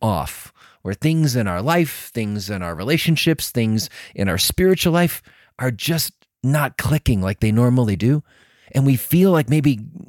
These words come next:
God has abandoned us or we've separated ourselves from God, we're not close to him, John of the Cross reminds us that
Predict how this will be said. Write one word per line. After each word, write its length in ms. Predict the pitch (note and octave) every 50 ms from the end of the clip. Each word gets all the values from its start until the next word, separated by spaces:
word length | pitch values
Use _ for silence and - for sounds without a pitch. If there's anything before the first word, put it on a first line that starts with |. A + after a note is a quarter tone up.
| - A#2+ A#2
God 240 | A#2 - - C#3+ D#3+
has 100 | D#3 B2+
abandoned 540 | A2 G#2+ G2+ A#2+ C3 D#3 F3 C#3+ D3 A2+ F2+
us 260 | D#2 - - - -
or 140 | G#2 G2+ G2
we've 640 | F#2 F#2+ C3 F3 F3 C#3+ A#2+ A#2 A2 A2 A2 G#2+ G#2 A2+
separated 580 | A#2+ - - F#3 F3 - D3 D#3+ D3 C3+ C3 B2+
ourselves 340 | B2+ A#2+ - B2+ A#2 A2
from 120 | - A#2 G#2+
God, 160 | A#2 G#2+ G#2+
we're 60 | A#2
not 120 | C#3 D3 B2+
close 240 | - D#3 F3+ F#3 -
to 80 | -
him, 80 | C#3+ B2+ - - - - -
John 140 | - E3+ F#3
of 60 | E3
the 60 | D#3
Cross 280 | - F3+ F#3+ F#3 - -
reminds 340 | C3+ B2 D3 F3 F#3+ E3+
us 120 | D3 C3+ -
that 160 | D3 C3+ -